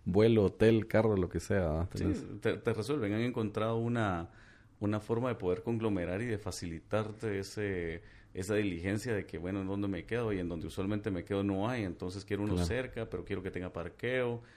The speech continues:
Speaker 2: o X, Y, Z. Entonces te lo facilita.
Speaker 1: Mira, y que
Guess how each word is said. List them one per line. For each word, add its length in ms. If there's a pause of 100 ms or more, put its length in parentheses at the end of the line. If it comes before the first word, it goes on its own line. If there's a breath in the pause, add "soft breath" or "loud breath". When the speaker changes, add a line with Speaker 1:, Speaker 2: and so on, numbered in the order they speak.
(200 soft breath)
Speaker 2:
o 280 (120)
X, 260
Y, 80
Z. 160 (340)
Entonces 420
te 80
lo 80
facilita. 480 (840 soft breath)
Speaker 1:
Mira, 560
y 120
que 280